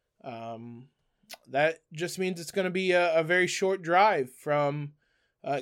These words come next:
Gainbridge to Bloomington to deliver the trophy, as, uh, our friends over at Crimson Quarry nor-, noted. So,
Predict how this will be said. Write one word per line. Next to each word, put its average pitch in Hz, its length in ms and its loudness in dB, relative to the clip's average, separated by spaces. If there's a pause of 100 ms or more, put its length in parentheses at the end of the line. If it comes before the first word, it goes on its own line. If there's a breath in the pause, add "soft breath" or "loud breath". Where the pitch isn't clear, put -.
Gainbridge 160 560 -2
to 165 280 -2
Bloomington 180 680 -4
to 160 340 -6
deliver 160 400 -2
the 160 120 -4
trophy, 175 500 -2 (540)
as, 147 480 2 (160)
uh, 143 260 -6
our 139 100 -8
friends 160 320 -2
over 160 200 0
at 151 80 -16
Crimson 160 340 -8
Quarry 180 300 -4
nor-, 127 300 -6
noted. 139 440 -2
So, 147 380 2